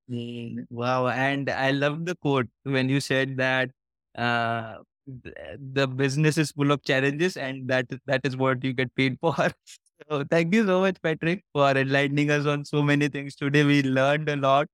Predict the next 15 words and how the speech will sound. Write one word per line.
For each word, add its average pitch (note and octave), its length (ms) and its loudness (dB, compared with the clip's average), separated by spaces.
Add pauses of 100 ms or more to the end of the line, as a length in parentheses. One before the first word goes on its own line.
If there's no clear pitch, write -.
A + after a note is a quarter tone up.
(360)
And C3 460 0
if C#3+ 300 -2
you F3 100 4
guys E3 400 0
feel E3 400 0
that D3 220 0
Patrick C#3+ 340 0
is C#3+ 180 2
the D3 120 0
man, D3 340 0
so C#3+ 160 -10
do C3+ 220 2
reach C3+ 240 4
out C3+ 220 4
to C#3+ 100 -6